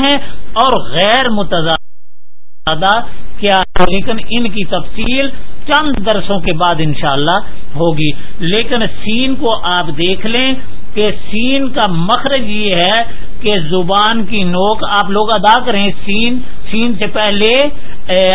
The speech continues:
آپ لائیں گے وہی حمزہ مفتوحہ، اور سین کو ہم لوگ جزم دیں گے، اور جزم دینے کے بعد، اے، جب اس کو ادا کریں گے تو ہوگا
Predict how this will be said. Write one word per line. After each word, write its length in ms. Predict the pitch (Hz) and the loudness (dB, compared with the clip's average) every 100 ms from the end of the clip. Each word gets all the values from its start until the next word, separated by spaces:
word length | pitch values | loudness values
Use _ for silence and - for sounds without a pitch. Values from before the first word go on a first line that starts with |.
| 190 | 0
آپ 300 | 185 302 202 | 0 0 0
لائیں 420 | 190 214 226 220 | 0 0 0 0
گے 320 | 185 202 214 226 | 0 0 0 0
وہی 460 | 190 202 196 240 240 | 0 0 0 -2 0
حمزہ 440 | 170 170 180 196 | 0 0 0 -2
مفتوحہ، 720 | 185 170 - 208 196 208 233 254 - - | -2 -2 0 0 0 0 0 0 0 0
اور 160 | - 202 | 0 0
سین 480 | - 196 202 214 196 | 0 0 0 0 0
کو 220 | 214 190 | 0 0
ہم 240 | 160 185 | 0 0
لوگ 220 | 175 175 156 | 0 0 0
جزم 400 | 135 160 185 220 | 0 -2 -2 0
دیں 260 | 240 247 | 0 0
گے، 140 | 254 247 - - | 0 0 0 0
اور 180 | 220 214 | 0 -2
جزم 340 | 170 214 254 | -2 -2 0
دینے 300 | 208 202 196 | 0 0 0
کے 100 | 190 | 0
بعد، 260 | 175 190 196 190 - - - | 0 0 0 0 0 0 0
اے، 400 | 185 185 180 180 | 0 0 0 0
جب 220 | 156 208 196 | 0 -2 -2
اس 120 | 202 180 - | -2 0 0
کو 160 | 190 - | 0 0
ادا 320 | 165 180 196 | -2 0 -2
کریں 360 | 196 196 190 180 | -2 0 0 0
گے 160 | 202 | 0
تو 180 | 202 202 160 | 0 0 0
ہوگا 520 | 160 175 165 185 | 0 0 0 -2